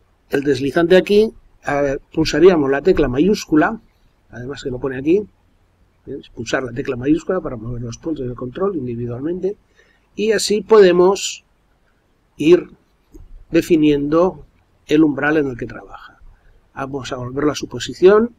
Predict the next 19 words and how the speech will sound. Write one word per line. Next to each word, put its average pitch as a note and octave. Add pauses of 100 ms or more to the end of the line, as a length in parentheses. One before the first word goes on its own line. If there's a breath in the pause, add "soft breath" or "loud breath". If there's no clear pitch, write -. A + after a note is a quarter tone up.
(100)
voy E3+
a E3
volverlo G3+
a C3+
su D3
posición, D3+
pero G3
vosotros F#3+ (340 soft breath)
ir G3
controlando F3+ (240)
la, C#3+
toda F#3
la C#3+
zona C3
esta A#2+
de B2+
aquí, F#3+
a D#3
ver C#3